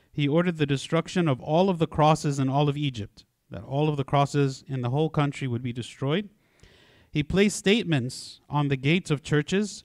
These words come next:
saying, "Muhammad is the great prophet of God," and Isa, who is their word for Jesus, is a prophet of God, and God is not begotten and do-,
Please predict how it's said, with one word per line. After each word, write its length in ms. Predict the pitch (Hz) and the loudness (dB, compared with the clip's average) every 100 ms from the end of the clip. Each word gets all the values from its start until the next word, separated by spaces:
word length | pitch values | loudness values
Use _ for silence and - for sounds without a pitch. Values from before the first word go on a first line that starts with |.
| - | -10
saying, 320 | - 151 147 | -4 0 0
"Muhammad 480 | 139 156 175 180 143 | 0 0 0 0 2
is 360 | 156 170 147 | 2 2 0
the 180 | - 135 | -4 -4
great 320 | 127 147 165 | 0 2 2
prophet 400 | - 147 147 147 | 2 2 4 0
of 180 | 127 113 | -4 -2
God," 400 | 123 139 208 214 _ _ _ _ _ | 4 6 4 2 _ _ _ _ _
and 220 | 113 123 | -6 -4
Isa, 520 | 123 165 180 170 202 - | -2 -2 0 2 2 0
who 120 | 143 | 0
is 180 | 131 123 | 0 0
their 160 | 135 139 | 0 0
word 240 | 139 151 | 0 -2
for 140 | - | -2
Jesus, 500 | 120 135 151 151 - - | -2 0 0 0 -2 0
is 300 | 139 139 - | 0 0 0
a 80 | 135 | -2
prophet 440 | - 170 196 135 | 4 4 4 0
of 160 | 123 117 | -2 0
God, 340 | 127 156 180 - _ _ | 4 4 2 -6 _ _
and 200 | 127 131 | -4 -2
God 240 | 127 147 170 | 4 4 4
is 180 | 143 131 | 2 2
not 240 | 147 143 | 0 2
begotten 600 | 139 131 139 139 147 - | 0 2 2 2 -4 -6
and 220 | 127 120 | -6 -2
do-, 240 | 123 131 | 2 2